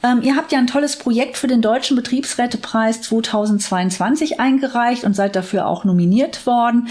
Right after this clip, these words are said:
Was war denn die Initialzündung für das Projekt, was den Beschäftigten, also den Auszubildenden, äh, ermöglicht, auch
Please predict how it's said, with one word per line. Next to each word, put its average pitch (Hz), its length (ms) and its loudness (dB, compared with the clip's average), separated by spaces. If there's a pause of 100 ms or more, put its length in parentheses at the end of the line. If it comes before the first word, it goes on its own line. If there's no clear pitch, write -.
(220)
Was 285 240 -2
war 311 140 2
denn 285 140 4
die 262 140 0
Initialzündung 240 1120 0
für 190 140 -2
das 180 240 -2
Projekt, 190 800 -2
was - 380 -4
den 208 360 2
Beschäftigten, 226 720 -4
also 175 160 0
den 180 140 0
Auszubildenden, 208 1120 0
äh, 190 200 -2 (240)
ermöglicht, 226 880 2
auch 226 320 0